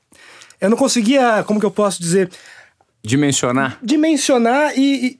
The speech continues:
Speaker 1: e, e conseguia trabalhar muito bem. E quando a gente começa, até eu tive um estalo junto com meus outros sócios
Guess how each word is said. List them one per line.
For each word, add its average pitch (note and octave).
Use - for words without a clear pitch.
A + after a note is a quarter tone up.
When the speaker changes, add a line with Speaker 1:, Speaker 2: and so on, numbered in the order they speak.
Speaker 1:
e, -
e A#3
conseguia D4+
trabalhar C#4
muito B3
bem. C#3
E F#3
quando B3
a C4+
gente B3+
começa, A#3+
até A#3
eu G3+
tive B3
um C4
estalo B3+
junto F#3
com G#3+
meus F#3
outros F#3+
sócios G#3+